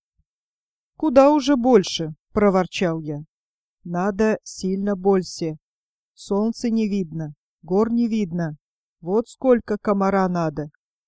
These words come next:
ответил Никола, разжигая костёр и устанавливая походный чайник на треножнике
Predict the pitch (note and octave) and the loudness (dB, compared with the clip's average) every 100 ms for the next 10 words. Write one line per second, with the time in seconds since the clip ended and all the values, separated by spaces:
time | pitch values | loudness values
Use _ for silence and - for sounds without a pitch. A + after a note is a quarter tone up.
0 | _ F#3+ - F3+ E3+ F3 D#3+ E3 - C#4 | _ -4 -2 -2 -2 -4 -6 -6 -2 -2
1 | C#4+ C4 - G3 G3 F3+ F#3 F#3+ F3+ E3 | 0 -2 -2 -2 0 -2 -4 -2 0 -2
2 | - A3+ - - D4 C#4 _ _ _ _ | -4 -6 -6 -4 -4 -4 _ _ _ _
3 | A#3 A#3 G#3+ - G3 F3+ B3 C#4 C4 C4+ | 0 0 0 2 2 2 -2 0 4 4
4 | B3+ F#3+ F3 - B3 A#3+ A#3 - F3+ G3 | 4 0 0 0 2 2 0 0 0 0
5 | G#3 G#3+ - - F#3+ F#3 F#3+ F#3 F3 F#3 | 0 -2 -6 -4 -2 0 0 0 0 -2
6 | F#3 G3+ G3 - F#3+ F#3 | -2 -4 -4 -2 -2 -2